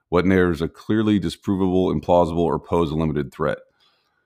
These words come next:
That one's probably a little bit difficult because in today's world, people believe anything on the fucking internet for some reason. So, you know, you have to be careful. Um, if it's even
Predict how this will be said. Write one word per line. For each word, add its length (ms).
That 180
one's 160
probably 320
a 40
little 180
bit 160
difficult 400
because 560
in 100
today's 380
world, 540
people 260
believe 240
anything 420
on 140
the 80
fucking 380
internet 400
for 100
some 200
reason. 400
So, 580
you 120
know, 280
you 260
have 120
to 80
be 100
careful. 500
Um, 140
if 120
it's 160
even 380